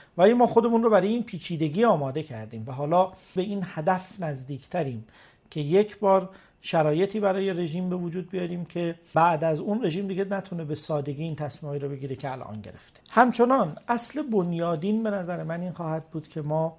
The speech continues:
در داخل کشور یک پارچگی خودمون رو حفظ کنیم، دستهای خودمون رو به هم بدیم و قلبها رو به هم دیگه گره بزنیم.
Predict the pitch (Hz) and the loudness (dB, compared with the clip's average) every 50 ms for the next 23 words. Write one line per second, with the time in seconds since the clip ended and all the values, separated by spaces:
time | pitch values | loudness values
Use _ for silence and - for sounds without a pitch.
0 | _ _ _ _ _ _ _ _ _ _ 156 160 156 156 147 135 160 160 151 139 | _ _ _ _ _ _ _ _ _ _ 0 2 2 2 2 2 2 2 2 2
1 | - - 226 240 226 - 180 160 - - 185 175 170 175 151 - - 156 139 - | 0 -4 -4 -4 -4 -6 -8 -8 -6 -6 -6 -4 -4 -4 -4 -6 -6 -8 -8 -8
2 | - 139 127 131 135 131 - 143 131 131 127 127 120 127 120 120 113 - - - | -10 -12 -10 -8 -8 -8 -8 -8 -10 -10 -10 -10 -10 -10 -8 -8 -8 -10 -12 -16
3 | _ 139 127 123 123 123 - _ _ _ _ _ _ _ - - _ _ _ _ | _ -16 -14 -14 -16 -18 -20 _ _ _ _ _ _ _ -20 -20 _ _ _ _
4 | _ _ - 175 175 165 - - - - 220 240 226 - 196 185 196 185 190 180 | _ _ 4 4 4 4 2 -4 -6 -6 -4 -4 -2 -4 -4 -4 -4 -6 -6 -6
5 | 170 170 160 147 135 156 165 170 165 170 151 170 165 160 160 156 - - 147 143 | -6 -6 -6 -6 -6 -6 -6 -6 -6 -6 -6 -6 -6 -6 -6 -6 -6 -6 -6 -6
6 | 143 131 120 113 - 170 170 170 156 143 139 143 139 131 127 135 143 131 135 131 | -6 -8 -8 -6 -4 -2 -2 -2 -4 -6 -6 -8 -8 -8 -8 -8 -8 -6 -6 -6
7 | 139 131 117 - 143 123 113 123 117 117 120 117 | -8 -8 -10 -12 -14 -14 -12 -12 -12 -12 -12 -14